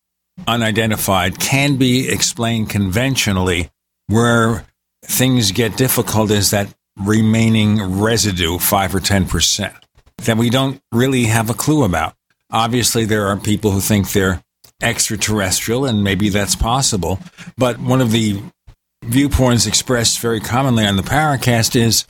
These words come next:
there are lots of interesting possibilities that should be debated, but there is no smoking gun. You know, before I pass this mortal fiber or coil or whatever, we may learn that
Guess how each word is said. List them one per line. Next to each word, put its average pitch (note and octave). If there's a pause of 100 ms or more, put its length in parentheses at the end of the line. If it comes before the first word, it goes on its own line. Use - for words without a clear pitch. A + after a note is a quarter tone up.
(560)
there C3
are B2+
lots C#3+
of C#3
interesting C3
possibilities B2
that G#2+
should B2
be G#2+
debated, G2 (400)
but E3
there G3+
is A#2+
no G#2
smoking G2
gun. F2+ (800)
You A#2+
know, G#2+
before B2+ (340)
I A2+
pass A#2+
this A#2
mortal A2+ (240)
fiber A#2
or G#2
coil B2+
or A2
whatever, G#2+ (680)
we C#3
may C3+
learn C3
that A#2+